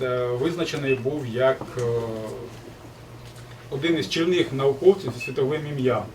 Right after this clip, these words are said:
Справа Шевельова, вона продовжується і до сьогодні. І дуже добре, що видаються його книжки.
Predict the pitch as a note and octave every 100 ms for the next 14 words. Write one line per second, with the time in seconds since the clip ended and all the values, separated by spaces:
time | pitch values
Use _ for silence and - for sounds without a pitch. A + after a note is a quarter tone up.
0 | - - - - - - - - G3+ G3
1 | - E3+ F3 F3+ G#3+ F#3 C#3 C#3+ F3 E3+
2 | - F3 D3+ D#3 F#3+ F3+ D#3 D3+ D3 -
3 | C#3 C3+ B2+ D3+ E3 D#3+ C#3+ B2+ A#2 A#2+
4 | A2+ D#3 D#3+ D#3+ D#3 B2+ G2+ G2+ - -
5 | - C3+ C3+ G3 F#3+ G#3+ A#3 D#3+ - D#3
6 | D3 E3 G3 F#3 D#3 C#3+ D#3 C#3+ E3 D#3
7 | - C#3+